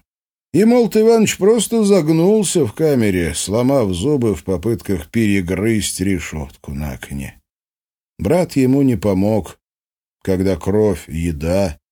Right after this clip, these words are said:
кровного родства не бывает.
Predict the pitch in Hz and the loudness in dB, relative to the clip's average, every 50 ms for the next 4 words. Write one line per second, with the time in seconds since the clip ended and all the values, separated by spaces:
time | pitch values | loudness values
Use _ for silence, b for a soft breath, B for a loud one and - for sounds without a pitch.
0 | _ _ _ _ _ - - 139 185 196 190 180 170 156 147 135 120 98 82 - | _ _ _ _ _ -4 0 0 2 2 2 2 2 2 2 2 2 0 0 -4
1 | - - 78 98 123 135 143 127 - _ _ _ _ - 80 85 82 73 78 76 | -6 -4 -4 -2 -2 -4 -6 -10 -14 _ _ _ _ -4 -2 -2 -2 -2 -4 -4
2 | 71 69 73 82 92 101 87 80 - - | -4 -4 -4 -2 -2 -2 -4 -4 -8 -14